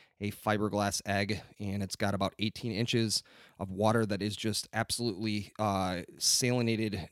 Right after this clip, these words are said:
to the fucking T. And, uh, you go inside of it, and you float at the surface, and you have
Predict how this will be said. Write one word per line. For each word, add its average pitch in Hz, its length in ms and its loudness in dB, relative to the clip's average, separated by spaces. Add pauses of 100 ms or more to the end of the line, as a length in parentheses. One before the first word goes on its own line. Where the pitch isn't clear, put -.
(100)
to 117 320 0
the 98 260 -4 (300)
fucking 120 380 0
T. 113 440 2 (480)
And, 104 260 0
uh, 104 120 2
you 107 280 4
go 113 180 4
inside 147 280 6
of 185 80 2
it, 208 140 4 (120)
and 101 380 0
you 98 260 0
float 135 400 2
at 131 80 2
the 120 80 -4
surface, 175 580 2
and 101 480 0
you 101 440 0
have 104 520 0